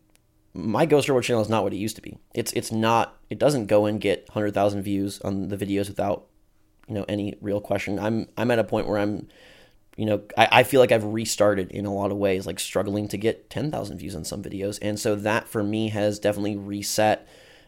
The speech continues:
um, the feel, reset the intention, like, the intentionality of the thing. Like, okay, is this a, should I treat it like a job and, like, okay, hey,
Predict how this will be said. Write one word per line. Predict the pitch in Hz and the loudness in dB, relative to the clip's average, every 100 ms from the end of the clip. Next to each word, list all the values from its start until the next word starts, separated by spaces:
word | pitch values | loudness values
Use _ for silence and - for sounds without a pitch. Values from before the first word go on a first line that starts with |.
| - | -4
um, | 98 98 95 98 - _ _ _ | -2 0 -2 -6 -12 _ _ _
the | - 95 | -10 -8
feel, | - 120 120 123 123 107 | -8 -4 4 6 6 4
reset | 101 101 123 95 | -2 0 2 0
the | - 95 - | -2 -10 -10
intention, | - 107 107 110 - 104 107 104 - _ _ _ | -8 -6 -4 -4 -4 -4 -6 -8 -14 _ _ _
like, | - | -10
the | 107 110 | -4 -2
intentionality | 123 110 101 107 127 131 | 0 0 2 2 4 2
of | |
the | 120 | -2
thing. | 123 131 | -2 -2
Like, | 107 - - - _ - | -2 -4 -20 -20 _ -6
okay, | 113 107 - - - - | -2 -2 -2 -10 -16 -2
is | 120 139 | 0 2
this | 143 - | 0 0
a, | 104 - _ _ | -2 -4 _ _
should | - 131 | 2 4
I | |
treat | 131 135 | 4 0
it | 123 | 0
like | 110 | 0
a | 107 | 0
job | 110 107 113 | 4 6 6
and, | 107 | 2
like, | 107 | -4
okay, | 104 110 | -4 -4
hey, | 107 107 98 | -2 -4 -6